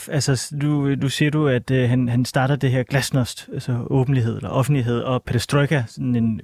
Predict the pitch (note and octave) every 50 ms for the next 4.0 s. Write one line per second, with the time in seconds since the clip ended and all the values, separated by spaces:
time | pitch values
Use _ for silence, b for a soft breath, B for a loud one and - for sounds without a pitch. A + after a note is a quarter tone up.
0 | - - - B2+ B2 A2+ - - - - - - - D3 C#3+ - - - B2+ -
1 | - A#2 A#2 A2+ G2+ G#2+ A2 A2 A#2 - _ - - A#2+ A#2 G#2+ G#2+ G#2+ A2 A2+
2 | G#2+ - - - - A#2+ C3 B2 A2 - - F3 A#2+ - - B2 B2+ - D3+ C3+
3 | A#2+ B B B B B B - - C#3 E3 G3 G3 D#3+ - F3 E3 D#3 C#3+ B2